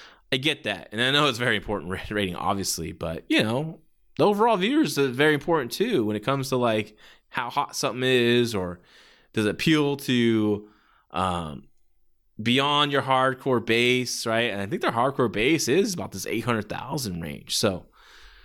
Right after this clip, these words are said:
if they can get past that with this match, and then also not just this match, but the following week, and how Battle of Belts produces rating-wise. So at least for me, in the immediate future, I'm gonna care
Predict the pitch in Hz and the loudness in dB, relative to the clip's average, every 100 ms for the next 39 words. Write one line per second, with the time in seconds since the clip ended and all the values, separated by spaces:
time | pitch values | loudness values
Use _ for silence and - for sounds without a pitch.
0 | - - - - 120 135 143 139 143 - | -20 -20 -18 -4 0 2 2 2 0 0
1 | 123 151 - 120 104 104 - 107 101 104 | -2 -2 -2 -2 0 0 -2 -4 -2 -4
2 | - 180 302 202 - - - - _ _ | -2 -4 -4 -6 -4 -6 -6 -10 _ _
3 | _ - 107 107 104 101 90 110 127 135 | _ -2 0 0 0 -2 -2 0 2 2
4 | - 139 123 107 98 - 123 117 95 - | 2 4 4 2 -2 -4 -4 -2 -4 -6
5 | - - 156 180 131 - 95 76 _ _ | -8 -2 0 0 -4 -6 -8 -10 _ _
6 | - - 92 98 101 104 101 101 - - | -12 -2 2 4 4 4 4 2 -4 -14
7 | _ _ _ _ _ _ _ _ _ 95 | _ _ _ _ _ _ _ _ _ -2
8 | 90 85 78 62 - - - 92 82 64 | 0 -2 -6 -10 -14 -16 -6 -4 -2 -6
9 | - - 87 92 139 180 190 - - 170 | -6 -4 -2 2 2 2 0 -6 -6 0
10 | 170 170 170 165 165 160 160 160 151 156 | 0 0 0 0 0 2 2 2 2 4
11 | 180 247 - 185 202 202 196 196 - _ | 4 4 2 4 4 6 4 0 -6 _
12 | 147 139 127 117 104 - 151 165 - 139 | -4 -2 -2 -2 -4 0 2 2 2 2
13 | 135 135 131 131 90 117 123 120 - 135 | 4 4 4 4 0 0 0 -2 -2 -2
14 | 120 | -4